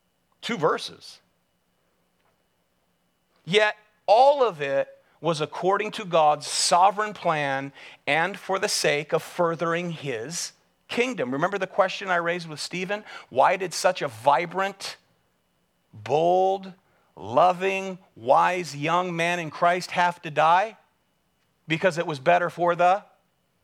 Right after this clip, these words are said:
better for the kingdom, according to God's sovereign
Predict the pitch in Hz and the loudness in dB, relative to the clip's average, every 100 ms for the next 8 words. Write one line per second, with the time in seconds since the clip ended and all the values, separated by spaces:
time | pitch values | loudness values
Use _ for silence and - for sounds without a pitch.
0 | _ _ _ _ _ _ _ 139 170 170 | _ _ _ _ _ _ _ 0 2 0
1 | 175 180 175 185 208 - _ _ _ - | 0 2 4 4 2 -6 _ _ _ -6
2 | - 277 202 95 - _ _ _ _ _ | -2 0 -2 -8 -18 _ _ _ _ _
3 | _ 160 - 196 202 - 202 - 170 180 | _ -4 2 2 2 -4 -4 2 2 2
4 | - 165 170 175 | 2 0 0 -4